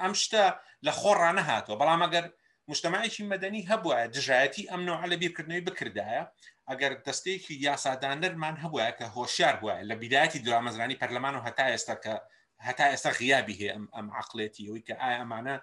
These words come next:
تێئەگەن لە، لە مەفاهیمی ئازادی و یاسادانانیانە، ئە، ئەو کاتە ئەو وتەبێژەی پۆلیس نێتوانی ئاوا قسە بکە.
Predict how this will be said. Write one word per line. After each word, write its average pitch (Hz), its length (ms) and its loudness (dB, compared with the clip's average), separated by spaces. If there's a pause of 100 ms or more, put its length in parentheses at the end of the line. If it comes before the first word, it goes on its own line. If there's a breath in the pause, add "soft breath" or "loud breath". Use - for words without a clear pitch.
(300 soft breath)
تێئەگەن 165 460 0
لە، 117 80 -4 (200)
لە 113 140 -4
مەفاهیمی 107 520 -6
ئازادی 110 400 -2
و 113 80 -6
یاسادانانیانە، 107 840 -10 (1000 soft breath)
ئە، 123 80 -4 (480)
ئەو 190 100 2 (100)
کاتە 214 280 6 (160)
ئەو 214 120 6 (240)
وتەبێژەی 175 540 0
پۆلیس 196 280 -2
نێتوانی 110 440 2
ئاوا 104 240 -8
قسە - 180 -12
بکە. - 160 -20